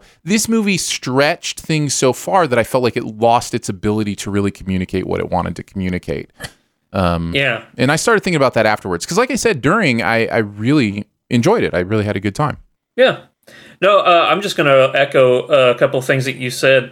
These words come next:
Speaker 2: that were my main negatives, is that the movie is so focused on the fantastical that it doesn't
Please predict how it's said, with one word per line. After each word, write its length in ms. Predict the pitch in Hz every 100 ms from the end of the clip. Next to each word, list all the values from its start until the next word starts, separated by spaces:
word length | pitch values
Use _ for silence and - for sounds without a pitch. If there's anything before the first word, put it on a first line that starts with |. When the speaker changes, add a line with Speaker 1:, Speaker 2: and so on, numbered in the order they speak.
| -
Speaker 2:
that 200 | 135 131
were 120 | 127
my 460 | 123 127 127 123 117 _ -
main 340 | 139 127 120
negatives, 460 | 123 127 123 - -
is 220 | 139 127
that 180 | 131 131
the 80 |
movie 360 | 127 139 147 147
is 160 | 147 -
so 180 | 139
focused 600 | 135 143 139 143 135 - - - - -
on 220 | 143 135 131
the 80 |
fantastical 1120 | - 135 127 - 120 120 - 165 170 175 180 _ _ _ - - -
that 640 | 147 135 135 131 127 127 -
it 160 | 156 143 - _
doesn't 840 | - 160 147 156 147 135 - -